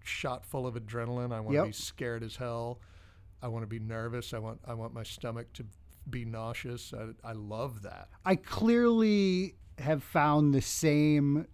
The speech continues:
Speaker 2: feelings because you just don't go running races by yourself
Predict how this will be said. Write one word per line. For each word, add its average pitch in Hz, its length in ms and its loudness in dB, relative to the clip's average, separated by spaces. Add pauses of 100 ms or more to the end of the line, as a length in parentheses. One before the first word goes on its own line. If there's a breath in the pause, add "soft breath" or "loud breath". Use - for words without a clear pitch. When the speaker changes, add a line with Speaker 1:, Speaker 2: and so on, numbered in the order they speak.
Speaker 2:
feelings 175 640 4
because 147 520 0
you 165 200 0
just 165 300 -4
don't 170 280 4
go 151 460 6 (320 loud breath)
running 151 400 6
races 139 440 2
by 135 280 2
yourself 143 880 2